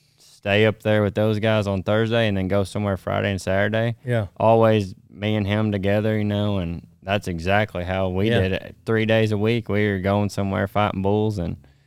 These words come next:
Speaker 2: He actually told a story about Ar-, Arkansas. He, 'cause he was talking about playing shows with nobody there.
Speaker 1: Yeah.
Speaker 2: And he was talk-, they, hi-, his wife's name is Courtney Patton. She also sings. And they were talking about, like, some of these young artists that are, like,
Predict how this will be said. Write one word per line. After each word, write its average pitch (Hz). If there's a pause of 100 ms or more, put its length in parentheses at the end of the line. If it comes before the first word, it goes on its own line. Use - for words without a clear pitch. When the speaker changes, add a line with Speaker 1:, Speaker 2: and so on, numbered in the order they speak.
Speaker 2:
He 120
actually 139
told 131
a 110
story 123
about 117
Ar-, 117 (200)
Arkansas. 110
He, 110 (200)
'cause 143
he 156
was 165
talking 175
about 127
playing 135
shows 110
with 101
nobody 104
there. -
Speaker 1:
Yeah. 90
Speaker 2:
And 107
he 110
was 101
talk-, 110
they, 113 (600)
hi-, 135
his 113
wife's 131
name 110
is 98
Courtney 98
Patton. 101
She -
also 104
sings. 98
And 101
they 104
were 98
talking 101
about, 98
like, 95
some 110
of 98
these 98
young 98
artists 92
that 104
are, 101
like, 92